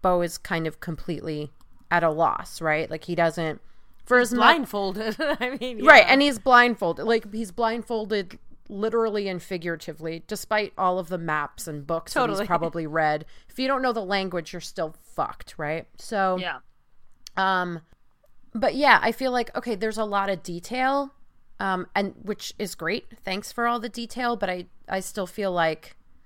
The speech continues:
Speaker 1: I don't know, if I, if I'm, like, forty thousand foot view of it, it's just like, okay,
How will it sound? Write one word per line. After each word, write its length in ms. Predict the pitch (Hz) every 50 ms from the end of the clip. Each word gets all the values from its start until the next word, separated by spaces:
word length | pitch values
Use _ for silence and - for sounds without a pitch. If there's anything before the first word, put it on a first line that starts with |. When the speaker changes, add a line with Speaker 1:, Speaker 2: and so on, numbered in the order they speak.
| - - _ _ _ _ - - - _ - -
Speaker 1:
I 80 | 233
don't 100 | 240 226
know, 140 | 202 180 175
if 180 | - - - 233
I, 280 | 226 226 233 226 226 -
if 160 | - - -
I'm, 240 | 233 240 247 254 240
like, 320 | 226 214 208 - - -
forty 440 | - - - 185 190 180 175 170 180
thousand 540 | 175 - 110 156 185 180 170 170 165 175 -
foot 380 | - - - 170 160 180 - - - - - -
view 440 | 185 160 - 175 165 165 170 185 202
of 120 | 214 202
it, 180 | 240 240 240 -
it's 140 | - 180 -
just 160 | - 185 - -
like, 220 | 170 156 - - - -
okay, 360 | 190 - - 156 147 143